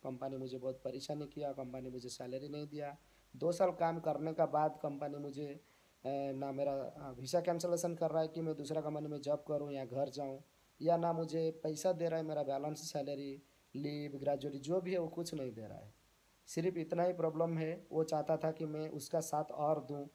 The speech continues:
उसका साथ में और भी दो साल चार साल काम करूं, लेकिन जितना salary कम में वो और जितना काम करा रहा है वो मुझे पसंद नहीं था।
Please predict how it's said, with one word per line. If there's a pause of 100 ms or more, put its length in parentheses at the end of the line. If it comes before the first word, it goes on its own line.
(240)
उसका
साथ
में
और
भी
दो
साल
चार
साल
काम
करूं,
लेकिन
जितना
salary (500)
कम
में
वो
और
जितना
काम
करा
रहा
है
वो
मुझे
पसंद
नहीं
था।